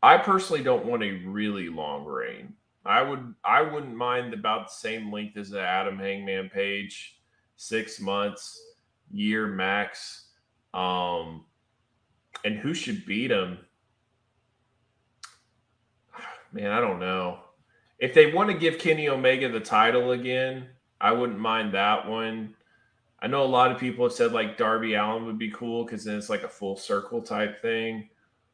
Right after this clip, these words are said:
Um, I wouldn't mind Bryan Danielson getting the title also. Uh, it's gonna be interesting, too, because A E W's never had a repeated champion.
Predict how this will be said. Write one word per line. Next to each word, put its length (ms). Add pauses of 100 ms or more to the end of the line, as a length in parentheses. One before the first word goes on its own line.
(200)
Um, 720 (1700)
I 140
wouldn't 260
mind 240
Bryan 400
Danielson 800 (680)
getting 320
the 80
title 560 (240)
also. 800 (960)
Uh, 640
it's 160
gonna 200
be 160
interesting, 460
too, 180
because 340
A 180
E 80
W's 420
never 260
had 200
a 80
repeated 640
champion. 640